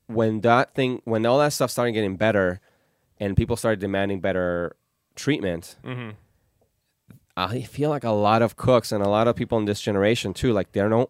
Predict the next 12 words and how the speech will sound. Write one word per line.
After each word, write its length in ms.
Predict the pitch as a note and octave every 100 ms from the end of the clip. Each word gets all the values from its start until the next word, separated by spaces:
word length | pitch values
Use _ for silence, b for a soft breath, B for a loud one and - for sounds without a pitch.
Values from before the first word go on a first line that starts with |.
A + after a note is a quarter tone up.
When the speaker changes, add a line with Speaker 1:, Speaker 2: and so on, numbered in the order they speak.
| _
Speaker 1:
work 500 | E2 F2 A#2 F2+ - - - _ _ -
Speaker 2:
Uh-huh. 240 | A#2+ G#2+ - _ _ -
Speaker 1:
as 200 | G#2+ -
hard 480 | - G#2 G#2 G2+ - _ _ _ _ _ -
or 180 | A#2 B2+
as 160 | A2
much 280 | A#2+ A#2+ A2
as 140 | G#2+ -
they 100 | F#2+
used 240 | F#2 -
to 60 | E2
before. 380 | E2+ F2 F#2